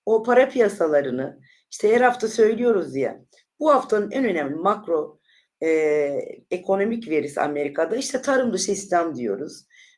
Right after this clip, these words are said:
Belki öbür hafta diyoruz ki enflasyon ya da kişisel tüketim giderleri diyoruz. İşte bu veriler uzayan bir hükümet kapanmasında maalesef, e,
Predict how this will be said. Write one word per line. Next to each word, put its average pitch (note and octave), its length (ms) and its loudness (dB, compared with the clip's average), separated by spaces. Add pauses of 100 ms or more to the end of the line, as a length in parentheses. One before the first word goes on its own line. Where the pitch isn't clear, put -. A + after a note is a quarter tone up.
(120)
Belki C4 420 4
öbür G#3+ 120 0
hafta F#3+ 360 2
diyoruz G3+ 260 2
ki - 100 -6
enflasyon D3+ 840 -4 (340)
ya D3 60 0
da F3+ 100 0
kişisel C#4 340 0
tüketim A#3+ 420 -8
giderleri C#3+ 580 0
diyoruz. F3 260 -2
İşte A3+ 260 -4
bu E4+ 100 0
veriler F#3+ 560 0 (640)
uzayan B3+ 480 2
bir F#3 100 2
hükümet G#3 380 -4
kapanmasında C#3+ 1160 -2 (400)
maalesef, B3 640 4 (720)
e, E3 340 2